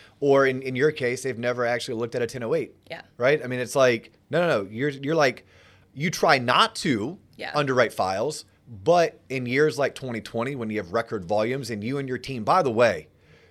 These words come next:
Speaker 1: kudos to you and your team, a little bragging moment.
Speaker 2: <laughs>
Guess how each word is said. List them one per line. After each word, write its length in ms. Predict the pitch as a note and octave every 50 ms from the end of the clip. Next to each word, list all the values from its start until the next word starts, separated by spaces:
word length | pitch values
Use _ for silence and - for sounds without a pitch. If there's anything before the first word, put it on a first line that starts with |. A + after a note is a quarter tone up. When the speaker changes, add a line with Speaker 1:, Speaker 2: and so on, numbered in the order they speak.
| _ _
Speaker 1:
kudos 420 | - - G3+ A#3+ A3 G#3+ F#3+ D3+
to 100 | - C#3+
you 220 | B2 A2+ B2 C3+ C#3
and 80 | C#3
your 100 | C3 B2+
team, 260 | B2 - B2+ B2+ B2+ C3
a 40 | C3
little 160 | E3 F#3+ -
bragging 460 | G#2+ F#2 G#2 A2 A#2 B2 B2+ C3+ B2 A2
moment. 360 | A#2 B2 C3 C#3+ D3+ D3+ D3+
Speaker 2:
<laughs> 40 | _